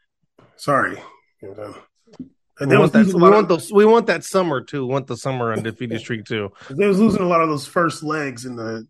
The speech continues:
Speaker 1: Champions League last
Speaker 2: I C C is harder than you think it is, my friend.
Speaker 1: <laughs> But for me, the biggest match,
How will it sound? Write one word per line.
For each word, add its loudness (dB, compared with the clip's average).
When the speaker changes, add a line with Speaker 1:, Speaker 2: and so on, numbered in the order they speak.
Speaker 1:
Champions -6
League -6
last 0
Speaker 2:
I 2
C -2
C 0
is 0
harder 0
than -2
you 0
think -2
it -6
is, -10
my -10
friend. -2
Speaker 1:
<laughs> -20
But 2
for 0
me, 2
the -2
biggest -2
match, -6